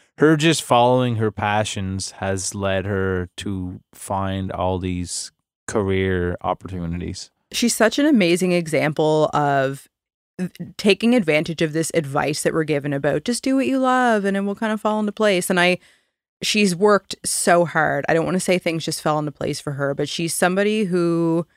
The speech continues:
Speaker 2: really knows herself and pursued things that she enjoyed in life. And they organically turned into these different career opportunities or ways of supporting herself. So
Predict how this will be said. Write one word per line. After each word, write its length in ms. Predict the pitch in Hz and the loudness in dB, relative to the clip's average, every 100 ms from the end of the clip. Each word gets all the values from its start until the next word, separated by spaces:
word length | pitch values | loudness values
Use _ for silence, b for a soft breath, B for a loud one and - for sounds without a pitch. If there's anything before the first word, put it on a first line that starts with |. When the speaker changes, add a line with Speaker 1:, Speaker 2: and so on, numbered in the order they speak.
| _ _ _ - | _ _ _ -4
Speaker 2:
really 400 | 175 180 202 190 | 0 2 2 0
knows 400 | 147 151 160 - | 0 0 -2 -2
herself 600 | 180 - 175 165 175 - | -2 -2 0 2 0 0
and 220 | 165 151 | -4 -4
pursued 720 | - 160 - 156 156 156 151 | -6 -6 -4 -2 0 -2 -4
things 400 | - 156 151 156 | -2 -2 -2 -6
that 100 | - | -6
she 200 | - 165 | -4 -2
enjoyed 420 | 151 143 143 143 | -2 -2 0 2
in 140 | 165 170 | 0 0
life. 420 | 170 190 214 - - | 0 -2 -2 -4 0
And 360 | 180 175 165 | 2 2 0
they 160 | 165 170 | 0 0
organically 840 | 170 170 143 143 156 170 180 165 | 0 -2 -2 0 -2 -4 -4 -4
turned 380 | - 175 165 147 | -4 -4 -4 -2
into 280 | 147 160 165 | -4 -4 -6
these 260 | 151 151 | -6 -4
different 520 | - 147 165 156 151 - _ _ _ - | -4 -4 -2 -4 -6 -12 _ _ _ -4
career 300 | 175 190 269 | 0 2 2
opportunities 600 | 240 185 156 147 143 147 | 2 0 -2 -2 -4 -2
or 100 | 151 | -2
ways 260 | 156 156 160 | -2 -2 -4
of 180 | 160 | -6
supporting 460 | - 165 151 156 185 | -6 -6 -4 -2 -2
herself. 540 | 170 - 147 160 143 | -6 -4 -4 -4 -8
So 380 | - 156 151 151 | -2 0 2 0